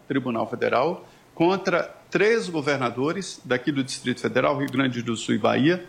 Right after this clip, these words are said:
que, é, fecharam. Ele diz que isso é estado de sítio, olha que ele tem razão, viu? É, é um,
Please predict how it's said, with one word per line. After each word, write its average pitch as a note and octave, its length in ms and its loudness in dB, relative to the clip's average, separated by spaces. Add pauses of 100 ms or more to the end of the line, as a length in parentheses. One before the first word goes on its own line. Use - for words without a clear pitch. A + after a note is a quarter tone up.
(380)
que, F#3+ 400 2 (200)
é, B2+ 160 4
fecharam. - 580 -2 (580)
Ele F#3 200 2
diz D#3 200 0
que - 120 -2
isso C#3+ 200 0
é C3+ 40 2
estado B2 480 0
de C3 80 -10
sítio, F3+ 400 0
olha D#3+ 160 2
que - 100 -2
ele A#4+ 200 -6 (220)
tem A#3+ 140 2
razão, B3 460 0
viu? C#3+ 260 -2 (480)
É, - 240 0
é D3+ 40 4
um, E3+ 100 2